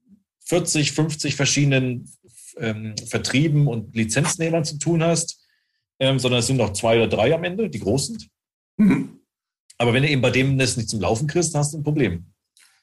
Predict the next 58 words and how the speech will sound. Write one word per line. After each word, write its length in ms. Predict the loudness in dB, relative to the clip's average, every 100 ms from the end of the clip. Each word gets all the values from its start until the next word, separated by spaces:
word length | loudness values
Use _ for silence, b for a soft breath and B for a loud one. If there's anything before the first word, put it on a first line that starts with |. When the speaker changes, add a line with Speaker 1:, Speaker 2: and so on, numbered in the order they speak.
| b _ _ _ -16
Speaker 1:
Und 260 | -14 -2
das 140 | -2 -2
ist 120 | -2
so, 140 | -2
das 320 | -4 -2 -2
ist, 140 | 0 0
gerade 180 | 0 2
wenn's 140 | 0
amerikanische 540 | 2 0 2 2 2
Großkonzerne 640 | 2 0 2 0 2 2 0
sind, 180 | -2 -4
ist 80 |
es 100 | -4
noch 120 | -2 0
mal 120 | -2
schwieriger, 400 | -2 -4 -4 -6
ne? 180 | -6 -10 _ _ _ -4
Speaker 2:
Ja. 220 | 0 0
Speaker 1:
Die, 240 | 0 -6 _ -8
die 120 | -2
manchmal 340 | -2 0 0
die 80 | 2
Sicht 240 | 0 0
dann 100 | 0
noch 140 | -2 -4
anders 280 | -2 -2 2
haben 160 | 2
oder 160 | 2 0
anders 220 | -2 -2
agieren 340 | -2 -2 -2
dann 120 | -2 -6
im 80 |
Prinzip. 360 | -10 -12 -12 -6
Aber 220 | 0 2
generell 460 | 2 2 2 2 2
ist 120 | 2 0
es 140 | 2
halt 160 | 0 0
so, 60 |
man 120 | -2 0
kann's 220 | -2 0
ja 80 | 0
nicht 140 | 0
ändern, 240 | 0 0
jetzt 180 | 0 -4
ist 100 | -6
es 120 | -4
so 160 | -2 -2
und 80 | -2
deshalb 280 | -4 -6 -10 _ _ _ _ -16
sind 240 | -4 0
wir 80 | 2
da 80 | 2
auch, 160 | 2 2
wie 80 |
gesagt, 320 | 0 0 -2 -4
haben 160 | 0
uns 240 | 0 -2